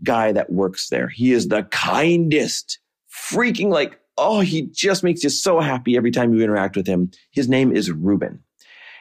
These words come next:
And the guards that work there, obviously to get to work, they drive and they park their cars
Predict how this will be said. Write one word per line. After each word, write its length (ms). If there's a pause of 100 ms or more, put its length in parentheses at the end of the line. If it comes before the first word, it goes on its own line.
(120)
And 500 (300)
the 580 (100)
guards 560
that 180
work 240
there, 300 (180)
obviously 480
to 100
get 160
to 80
work, 240
they 100
drive 460
and 400
they 100
park 340
their 120
cars 340